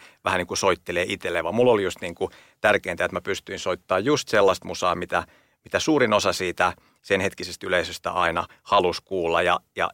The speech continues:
ja sen takia niin niillä keikoilla oli aika hyvä fiilis. Et, et se oli niin kuin, se oli semmoista todella innostavaa ja voimauttavaa. Ja sitten taas siitä, kun yleisö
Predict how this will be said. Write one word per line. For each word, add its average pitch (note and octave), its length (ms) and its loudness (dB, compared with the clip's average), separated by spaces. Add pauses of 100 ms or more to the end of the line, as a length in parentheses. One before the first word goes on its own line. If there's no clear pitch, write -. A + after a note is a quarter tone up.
ja G2+ 60 -8
sen A2+ 180 0
takia F2+ 300 -4
niin G2 140 -6
niillä F#2+ 200 -6
keikoilla A#2 340 4
oli A2 60 6
aika G#2+ 160 0
hyvä B2 280 2
fiilis. F#2 600 -2 (460)
Et, - 180 -10
et - 120 -10
se G#2+ 120 2
oli F#2+ 120 2
niin F2+ 200 -4
kuin, F2+ 280 -4
se - 120 -12
oli G#2 80 -6
semmoista B2 280 -6
todella G#2 300 6
innostavaa F2+ 580 -2
ja F#2 100 0
voimauttavaa. F#2 600 2
Ja F2+ 80 2
sitten G2+ 460 -2
taas G#2+ 220 2
siitä, F#2+ 220 -2
kun F#2 140 -8
yleisö B2 420 4